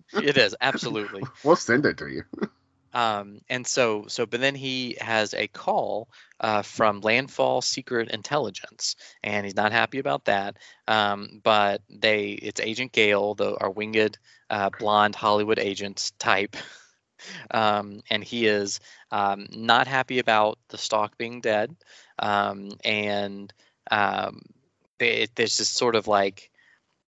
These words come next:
Speaker 2: everything's a little more complicated. It, it, so it looks like the people who sent the, the Stalk was from working for the Moonies, not, not Prince Robot's people.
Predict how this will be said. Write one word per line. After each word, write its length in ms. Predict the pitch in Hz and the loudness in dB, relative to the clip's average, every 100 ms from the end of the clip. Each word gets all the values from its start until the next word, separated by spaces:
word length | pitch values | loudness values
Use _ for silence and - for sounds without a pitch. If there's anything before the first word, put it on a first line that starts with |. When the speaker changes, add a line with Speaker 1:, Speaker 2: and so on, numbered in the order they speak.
| _ _ _ _ _ - | _ _ _ _ _ 0
Speaker 2:
everything's 440 | 131 156 165 160 | 2 4 2 2
a 60 | 143 | 2
little 260 | 127 135 | 6 4
more 160 | 127 120 | 6 2
complicated. 800 | 117 117 101 - - 98 98 101 | 2 0 0 0 -4 -2 -2 -6
It, 80 | 110 110 | -4 -2
it, 140 | - - | -2 2
so 180 | 117 107 | 4 4
it 80 | |
looks 300 | 107 117 - | 4 2 4
like 360 | 117 113 107 - - _ | 4 4 2 -6 -20 _
the 80 | - | -10
people 280 | - 120 107 | -6 -6 -4
who 100 | 110 | -2
sent 320 | - 120 113 | 0 0 2
the, 240 | 110 101 - | 0 0 -2
the 160 | 107 101 | -2 0
Stalk 640 | - - - 127 127 123 | 0 0 2 6 6 4
was 180 | 104 98 | -2 -6
from 280 | - 107 98 - 110 107 | -6 -8 -8 -14 -20 -4
working 280 | 110 - | -4 -4
for 120 | 101 98 | -4 -4
the 80 | |
Moonies, 540 | 98 110 139 139 135 - | -2 0 0 0 0 2
not, 340 | 110 104 98 - | 6 6 4 0
not 280 | 101 101 - _ - | -2 -2 -2 _ -10
Prince 280 | 110 101 | -8 -2
Robot's 380 | 113 120 117 110 | 2 4 4 2
people. 480 | - 120 - 113 113 | -2 -8 -2 -2 -2